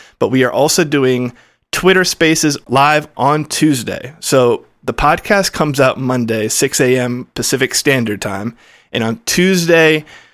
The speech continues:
sometime in the afternoon, I'm kinda playing with the times right now, but it'll be sometime in the afternoon my time. So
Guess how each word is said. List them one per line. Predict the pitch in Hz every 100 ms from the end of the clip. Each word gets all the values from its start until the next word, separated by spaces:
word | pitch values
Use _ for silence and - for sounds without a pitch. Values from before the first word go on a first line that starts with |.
| _ _ -
sometime | - 226 220 214 190
in | 156
the | 135
afternoon, | 123 127 113 113 107 107
I'm | 120
kinda | 175 180
playing | - 139 123
with | -
the | 113
times | 120 117 117 117
right | 117
now, | 113 113
but | 120
it'll | 123
be | 123 135
sometime | 156 147 151 143
in |
the | 127
afternoon | 117 117 117 110 110
my | 110 107
time. | 95 95
So | - 110 107